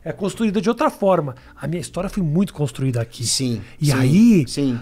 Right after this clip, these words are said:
Speaker 1: e se você não
Speaker 2: Sem dúvida.
Speaker 1: posta, se não sai oito minutos, que é o que a gente tá fazendo aqui numa semana, o, no fundo, no fundo, é, é a minha maneira de, de, de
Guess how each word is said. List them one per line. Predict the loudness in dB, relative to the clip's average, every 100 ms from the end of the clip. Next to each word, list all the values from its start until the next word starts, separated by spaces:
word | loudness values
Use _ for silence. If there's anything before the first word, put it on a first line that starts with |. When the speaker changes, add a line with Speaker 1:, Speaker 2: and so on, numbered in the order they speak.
| -4
Speaker 1:
e | -4
se | 0
você | 0 2 2
não | 2
Speaker 2:
Sem | 0 2
dúvida. | 4 4 4
Speaker 1:
posta, | 4 0 -4 -6
se | -2 0 0 0
não | 0
sai | 0 2 4
oito | 4 2 2
minutos, | 2 4 4 2
que | 0
é |
o | 0
que |
a | 0
gente | 0
tá | 0
fazendo | 0 0 0
aqui | -2 0 0 0 -10 -20 -20 -8
numa | -2 2 4 4 2
semana, | 0 0 4 4 6 4 2 0 -4 -20 -20 -18 -18 -20 _ -16 -14 -4
o, | 2 2 0 -20 -2
no | 4 4
fundo, | 4 2 4 6
no | 4
fundo, | 2 2 4 4 4 6 6 6
é, | 4 4 4 4
é |
a | 4
minha | 4 4
maneira | 4 4 4 6 4 4
de, | 4 4 4 2 -6 -12 -6
de, | 0 0 0
de | -2 4 6 6 4 2